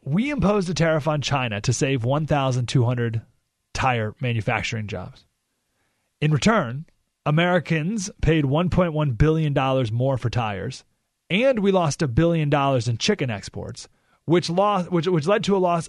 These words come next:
of well over one thousand two hundred jobs in that industry, the poultry industry.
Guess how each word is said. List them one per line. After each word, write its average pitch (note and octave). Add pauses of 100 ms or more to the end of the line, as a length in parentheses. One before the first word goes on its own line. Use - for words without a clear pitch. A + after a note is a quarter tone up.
of E3
well G#3
over G#3 (260)
one F3+
thousand F3+
two E3
hundred E3
jobs B2+
in F3+ (100)
that A#3+
industry, - (840)
the C3+
poultry E3
industry. A2+